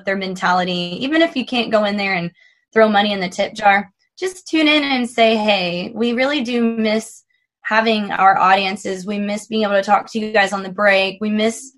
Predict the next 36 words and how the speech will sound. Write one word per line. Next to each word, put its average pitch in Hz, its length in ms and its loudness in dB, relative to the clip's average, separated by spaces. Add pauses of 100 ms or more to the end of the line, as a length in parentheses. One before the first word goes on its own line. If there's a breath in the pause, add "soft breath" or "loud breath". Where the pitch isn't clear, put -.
(220)
the 233 60 -4
applause." 185 880 2 (840)
Um, 190 480 0 (560)
it's, 233 240 0 (180)
it's 269 220 -2
what 285 180 4
we 269 180 0
do 190 460 0
and 180 160 -2
what 190 140 -2
we're 196 140 -2
used 202 380 -6
to. 175 180 -6
So, 180 420 -4 (340)
um, 190 400 -4 (800)
you 220 260 -2
don't 320 120 2
have 359 140 2
to 370 80 -2
come 339 200 4
watch 277 240 2
Drop 254 220 4
Dead 226 180 0
Dangerous. 185 640 -2 (120)
Watch 214 300 2
any 262 200 2
of 233 100 -2
your 190 100 -4
favorite 185 440 -6 (120)
bands. - 360 -8 (120)
I 196 80 -4
know 214 140 0
that 208 140 -4
they 185 100 -6
appreciate - 480 -12
it. - 120 -10